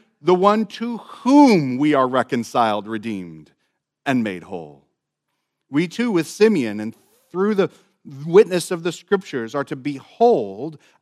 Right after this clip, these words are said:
our salvation. We are to see Jesus. Second Corinthians chapter three, beginning in verse eighteen, "And we all, with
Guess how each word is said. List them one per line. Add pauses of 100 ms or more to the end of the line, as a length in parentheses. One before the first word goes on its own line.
(100)
our
salvation.
We
are
to
see (440)
Jesus. (260)
Second
Corinthians
chapter
three, (800)
beginning
in
verse
eighteen,
"And
we (240)
all, (140)
with